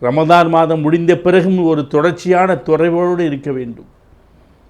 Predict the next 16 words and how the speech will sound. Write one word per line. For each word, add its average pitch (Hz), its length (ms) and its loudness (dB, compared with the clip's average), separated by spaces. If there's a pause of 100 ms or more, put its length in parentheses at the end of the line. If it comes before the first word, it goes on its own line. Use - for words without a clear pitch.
(540)
ஒரு 120 180 -2
நாளைக்கு 160 440 2
ஒரு 160 160 2
பக்கமாவது 175 720 0
அதை 147 120 -2 (140)
ஓதி 165 240 0
வர 139 80 -2 (120)
வேண்டும். 104 300 -14 (1400)
ஃபஜ்ர் 123 380 0
தொழுகைக்கோ 143 540 0 (800)
அல்லது 143 320 2
ரமலானுடைய 160 640 2 (1200)
துஹர் 165 340 4 (840)
அல்லது 147 240 0
அசர் 156 480 2
தொழுகை 160 280 0